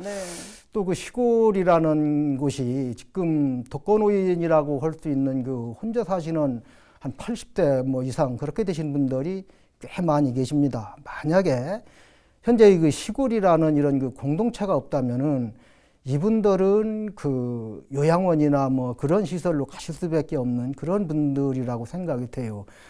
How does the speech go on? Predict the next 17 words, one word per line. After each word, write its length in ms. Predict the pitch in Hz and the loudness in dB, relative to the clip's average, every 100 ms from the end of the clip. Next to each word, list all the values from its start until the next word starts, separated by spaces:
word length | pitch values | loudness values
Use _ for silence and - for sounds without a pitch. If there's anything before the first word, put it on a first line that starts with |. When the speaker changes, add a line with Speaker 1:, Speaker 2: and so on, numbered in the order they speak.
| - - | -20 -8
Speaker 2:
하지만 400 | 202 233 220 190 | 0 6 6 6
이 80 | |
농촌이라는 880 | 151 185 202 202 185 170 160 151 147 | 4 2 0 0 4 6 8 6 4
그 640 | 143 143 131 123 117 95 - | 2 2 0 -4 -8 -12 -2
울타리는 800 | 190 202 214 160 135 147 131 110 - - _ _ | -2 8 8 8 4 2 0 -4 -16 -20 _ _
그분들이 600 | - 165 208 202 196 190 | -8 -2 0 2 2 0
젊어서부터 640 | 175 151 202 208 190 165 | -2 -2 0 0 -2 -4
같이 280 | 175 - - | -8 -10 -12
생활을 480 | 151 - 208 233 214 | -14 -8 -4 -2 0
했던 340 | 175 - 160 | -2 0 -2
분들이고, 760 | 143 160 170 160 143 180 233 240 - _ _ | 0 -2 -2 0 0 -2 -4 -6 -16 _ _
또 140 | - 202 | -4 0
지역에서 800 | 180 175 160 143 139 131 120 123 | 6 6 8 4 2 0 -2 -4
좀 180 | 143 | -2
나이 200 | 131 156 | 2 2
젊은 340 | 143 165 170 147 | 2 2 0 0
분들도 640 | 139 131 123 - 220 233 | -2 -2 -4 -4 -4 -6